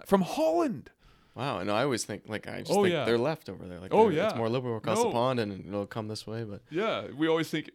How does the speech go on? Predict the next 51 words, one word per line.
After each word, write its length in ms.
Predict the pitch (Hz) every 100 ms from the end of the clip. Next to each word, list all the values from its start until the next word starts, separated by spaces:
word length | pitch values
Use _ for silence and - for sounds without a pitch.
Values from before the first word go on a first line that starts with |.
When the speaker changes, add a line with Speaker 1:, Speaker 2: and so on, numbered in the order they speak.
| -
Speaker 1:
U 260 | 139 139
S 160 | 139 139
is 120 | 127
the 60 | 117
strongest, 760 | - 147 156 160 165 - - _ _
Speaker 2:
Yeah. 200 | - 98 -
Speaker 1:
and 320 | 123 107 107 -
Europe's 340 | 123 147 -
the 80 | 120
weakest, 420 | 120 135 135 -
and 80 | 127
Canada's 260 | - 117 117
in 80 |
between 240 | 117 - 170
the 80 | -
two. 180 | - - -
Speaker 2:
Exactly. 320 | 110 180 - _ -
Speaker 1:
But 120 | 123
no, 340 | 139 196 165
Europe 320 | 104 123 185 196
is 100 | 143
actually 240 | 147 139
less 240 | 123 139 -
woke 140 | 120
than 100 | 117
Canada. 500 | 113 123 120 123 - _ _ -
Speaker 2:
Wow. 220 | - 107 107 _
Speaker 1:
Uh, 200 | - 117
from 180 | 113 139
what 120 | 135
I've 160 | 131 117
heard 160 | 131 123
in 20 |
these 160 | 117 120
limited, 400 | 127 127 117 110
limited 520 | 123 139 131 113 104 - - -
snatches, 540 | - 131 117 123 113
in 60 | 113
Europe 180 | 110
is 100 | 110
many 160 | 107 104
countries, 480 | 107 104 - 98 101
and 180 | - 107
so 140 | - 95
I'm, 60 |
Speaker 2:
Yeah, 120 | 92 -
Speaker 1:
I'm 80 |
Speaker 2:
that's, 200 | 73 98
Speaker 1:
just 60 | -
Speaker 2:
it's 100 |
a 20 | 110